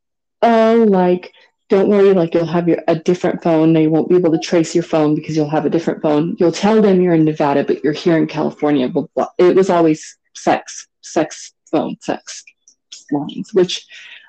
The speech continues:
I would then tell them, like, "Sorry, not interested in that." Like, I'll be honest, like,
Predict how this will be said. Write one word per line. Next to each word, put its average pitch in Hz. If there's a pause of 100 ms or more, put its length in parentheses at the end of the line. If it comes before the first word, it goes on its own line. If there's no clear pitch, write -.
(100)
I 170
would 170
then 175
tell 160
them, 156
like, 156
"Sorry, 226
not 190
interested 175
in 175
that." 170
Like, 160 (420)
I'll 196
be 233
honest, 175
like, 156